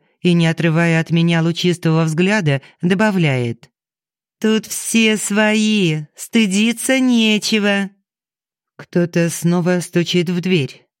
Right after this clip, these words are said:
Я вздрагиваю и, чтобы прекратить эту тарабарщину, отодвигаю щеколду. Намереваюсь выглянуть за дверь и как можно аккуратнее проводить незнакомых гостей. Если понадобится, то скажу им,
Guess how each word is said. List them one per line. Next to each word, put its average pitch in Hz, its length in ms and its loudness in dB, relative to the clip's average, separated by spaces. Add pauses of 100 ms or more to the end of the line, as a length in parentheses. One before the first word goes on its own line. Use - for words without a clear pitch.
(120)
Я 147 200 2
вздрагиваю 151 720 -2 (260)
и, 185 140 0
чтобы 170 320 -2
прекратить 175 720 -2
эту 175 380 -2
тарабарщину, 170 880 -2 (160)
отодвигаю 190 720 0
щеколду. 127 800 -2 (520)
Намереваюсь 151 720 2
выглянуть 156 580 0
за 151 160 0
дверь 160 400 -2 (300)
и 160 100 0
как 160 260 -2
можно 165 360 2
аккуратнее 190 840 -2
проводить 175 640 -2 (180)
незнакомых 175 720 0
гостей. 147 640 -2 (440)
Если 160 300 0
понадобится, 160 800 -2 (300)
то 175 120 0
скажу 170 360 0
им, 175 280 0